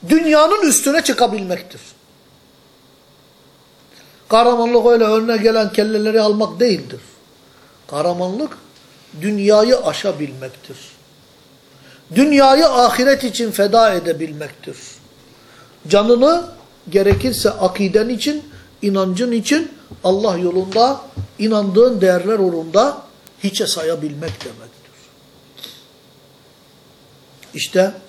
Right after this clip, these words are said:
sihirbazlar böyleydi. Sabah Firavun'la pazarlık ediyorlar kuşluk vaktinde, değil mi? İş olay bittikten sonra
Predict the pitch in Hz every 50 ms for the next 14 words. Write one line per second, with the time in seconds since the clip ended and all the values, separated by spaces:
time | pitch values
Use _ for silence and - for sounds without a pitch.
0 | - _ _ _ _ _ - - - - - - - - - - 208 185 165 156
1 | 143 139 143 139 127 151 156 156 143 135 139 139 135 131 143 160 151 135 120 -
2 | - - _ _ _ _ _ _ _ _ _ _ _ _ _ _ _ _ _ _
3 | _ _ _ _ _ _ _ _ _ _ - - - _ _ _ _ - - -
4 | 226 226 226 254 233 - - - 214 220 226 220 226 214 208 202 190 180 - 190
5 | 180 170 180 190 170 180 214 240 240 - 247 240 220 277 277 277 277 277 277 269
6 | 277 285 247 - - 277 285 294 294 277 277 285 285 302 302 294 320 320 330 -
7 | - _ _ _ - 208 294 370 381 311 - - - - - _ _ _ _ _
8 | _ _ _ - - - _ _ _ _ - - - - - _ _ _ - 294
9 | - - 262 254 247 240 240 220 208 247 - - - 240 - - 277 277 277 277
10 | - 233 220 220 233 269 302 311